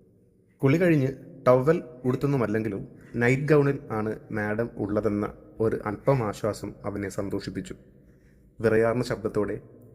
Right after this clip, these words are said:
"മാഡം, ഞാൻ ഗ്രൈൻഡർ സർവീസ് ചെയ്യാൻ വന്നതാണ്. ഷോപ്പിൽ നിന്നും പറഞ്ഞു വിട്ടതാണ്." "യെസ്, ഞാൻ വിളിച്ചു പറഞ്ഞിരുന്നു. അകത്തേക്ക് വരൂ." സുഭാഷ് അകത്ത് കയറി. അതിനകത്ത് എ സി ഓണാണിപ്പോൾ. തണുപ്പ്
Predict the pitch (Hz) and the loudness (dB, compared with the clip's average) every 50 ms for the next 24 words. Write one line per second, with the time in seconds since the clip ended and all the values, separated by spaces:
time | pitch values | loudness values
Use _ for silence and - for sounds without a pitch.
0 | - - - - - 107 104 98 107 113 117 - - - - - 107 107 107 107 | -20 -20 -16 -10 -6 -4 -4 -2 -2 -4 -6 -8 -14 -14 -8 -4 -2 -2 -2 -2
1 | 107 - 107 101 98 104 107 - 131 - 127 117 113 117 117 117 117 110 110 110 | -2 -2 -2 0 0 0 0 -2 -2 -2 -2 -2 -2 -2 -2 -2 0 0 0 -2
2 | 104 98 98 98 101 92 95 - - - - - - - - - - - - - | -4 -4 -4 -4 -4 -4 -6 -8 -10 -16 -20 -20 -20 -20 -20 -20 -18 -12 -8 -4
3 | - 101 98 90 107 117 120 123 120 120 120 - - 90 85 90 107 120 113 - | -2 -2 -2 0 0 0 0 0 0 -4 -4 -4 -4 -4 -2 -4 -6 -6 -4 -2
4 | 117 110 107 101 104 - - - - - - - - - - - - _ _ - | -2 -2 -2 -4 -6 -10 -14 -20 -20 -20 -20 -20 -20 -20 -20 -20 -20 _ _ -20
5 | - _ _ 127 123 110 - - - - - 120 123 123 131 135 127 120 120 - | -20 _ _ 0 0 0 0 -4 -10 -12 -6 -2 0 0 2 2 2 0 0 0
6 | 147 131 113 110 110 104 101 98 - - - - - - - - 113 113 - 131 | 0 -2 0 0 -2 -2 -4 -6 -10 -12 -16 -20 -20 -16 -10 -8 -6 -2 -2 -2
7 | 123 127 117 110 107 - - - - - - - - - - - - - - - | 0 0 0 -2 -2 -6 -12 -18 -20 -20 -20 -20 -20 -20 -20 -20 -20 -20 -20 -8
8 | - - 156 151 151 151 147 - - - 120 113 110 107 - 131 120 110 95 - | 0 2 4 6 6 6 4 2 -2 -6 -4 -2 -2 -2 -2 -2 -4 -4 -4 -6
9 | - - - - - - - - - - - - - - - 110 113 113 117 117 | -10 -14 -18 -20 -20 -20 -20 -20 -20 -20 -20 -20 -6 -2 0 2 4 4 4 4
10 | 113 - - - - - - 113 117 123 123 - 143 - - 110 104 104 104 104 | 2 0 -2 -6 -6 -6 -2 0 0 0 0 0 -4 -4 -2 -2 -2 0 -2 -2
11 | 107 101 92 - 92 92 - - - - - - - - - - - - - - | -2 -4 -4 -4 -6 -6 -8 -10 -18 -20 -20 -20 -20 -20 -20 -20 -20 -20 -10 -4
12 | - 117 107 113 107 - - | 0 0 2 0 0 -2 -2